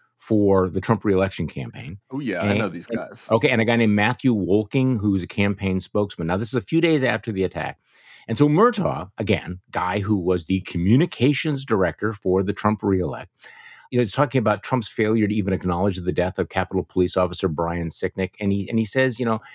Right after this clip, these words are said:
Speaker 1: "It's also shitty not to have even acknowledged the death of the Capitol Police Officer." And Wolking writes back,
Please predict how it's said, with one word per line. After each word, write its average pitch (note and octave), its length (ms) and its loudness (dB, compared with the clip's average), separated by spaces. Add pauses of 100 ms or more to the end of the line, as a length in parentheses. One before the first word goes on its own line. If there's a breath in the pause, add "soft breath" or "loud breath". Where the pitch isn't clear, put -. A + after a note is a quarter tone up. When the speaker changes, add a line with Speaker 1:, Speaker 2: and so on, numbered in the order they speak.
(140)
Speaker 1:
"It's D3+ 140 0
also G#3 320 0
shitty A2+ 480 -2 (420 soft breath)
not C3 420 2
to D#3+ 200 0
have C3 180 4
even A#2+ 220 2
acknowledged G#2 560 0
the A2 80 0
death F#2+ 300 0
of A2 120 -8
the G2+ 80 -6
Capitol G2+ 400 -2
Police F#3 360 -4
Officer." F2+ 400 -4
And G2 240 -2
Wolking A2+ 360 0
writes G2 240 -2
back, G#2 300 -4